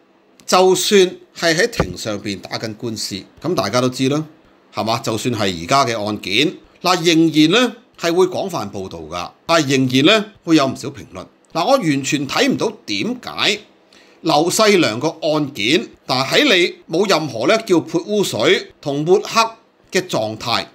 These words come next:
係點解嚇一眾嘅K O L係唔可以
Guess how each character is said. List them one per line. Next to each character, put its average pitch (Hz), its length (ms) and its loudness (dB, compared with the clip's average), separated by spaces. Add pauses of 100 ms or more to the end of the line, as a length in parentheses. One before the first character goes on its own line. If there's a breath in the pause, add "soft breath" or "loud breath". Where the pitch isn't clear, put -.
係 196 180 0 (120)
點 123 360 2
解 143 380 0 (520)
嚇 160 140 2
一 262 200 2
眾 180 180 2
嘅 170 80 4
K 208 200 2
O 208 160 4
L 185 260 2
係 - 160 -4 (180)
唔 131 220 2
可 143 280 2
以 196 360 2